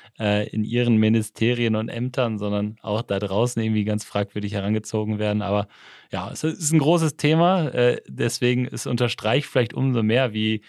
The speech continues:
wichtig das ist, vielleicht irgendwann in Zukunft mal wirklich ein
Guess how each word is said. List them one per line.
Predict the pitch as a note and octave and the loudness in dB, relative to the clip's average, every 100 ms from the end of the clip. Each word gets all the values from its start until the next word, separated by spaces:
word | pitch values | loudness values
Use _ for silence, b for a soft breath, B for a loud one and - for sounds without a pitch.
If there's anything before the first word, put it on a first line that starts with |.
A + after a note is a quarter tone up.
| b b - | b b -6
wichtig | F#2+ C3+ - A2 | -4 -4 -2 -2
das | - G2+ - | -2 -6 -4
ist, | A2+ - - - A#2 | -6 -6 -10 -12 -16
vielleicht | - A2 G#2+ - | -4 -4 -4 -6
irgendwann | A2+ A2+ G#2+ | -4 -2 -2
in | G#2+ | -4
Zukunft | - B2 A#2 G#2+ | -6 -6 -6 -4
mal | G#2+ G#2+ G#2 | 0 0 0
wirklich | A2 A2 G#2 G#2+ | -4 -4 -6 -2
ein | G#2+ A2+ | 0 0